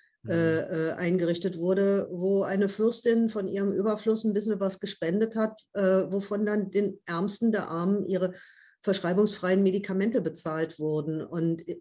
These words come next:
Speaker 2: ich finde auch, ähm, dass bei all diesen Maßnahmen, wo es immer ums Einsparen im Gesundheitswesen geht, äh, die Perspektive von Menschen, für die die Frage,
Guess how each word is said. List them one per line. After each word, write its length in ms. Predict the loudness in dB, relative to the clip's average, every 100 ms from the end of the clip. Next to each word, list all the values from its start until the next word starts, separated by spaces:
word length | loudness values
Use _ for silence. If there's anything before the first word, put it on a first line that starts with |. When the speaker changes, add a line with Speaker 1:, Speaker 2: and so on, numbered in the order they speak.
| -4
Speaker 2:
ich 160 | -4 0
finde 240 | 0 0
auch, 260 | 0 -2 -4 -20 -20 _ _ _
ähm, 480 | 2 4 6 4 -2
dass 160 | -4 -2
bei 100 | 0
all 180 | 2
diesen 280 | 2 2 2
Maßnahmen, 400 | 2 0 0 0
wo 60 | 0
es 60 |
immer 300 | 0 0 -2
ums 200 | -2 -6
Einsparen 500 | -2 -2 0 -2 0
im 120 | 2 2
Gesundheitswesen 840 | 0 0 0 -2 -4 -4 -4 -4
geht, 280 | -4 -6 -8 _ _ _ _ _ 2
äh, 180 | 4
die 80 | 4
Perspektive 680 | 2 0 0 -4 -2 0 0
von 220 | 2 2
Menschen, 400 | 2 2 0 -2
für 180 | 0 -4
die 240 | 0 -2
die 120 | -2 -6
Frage, 500 | -2 0 2 0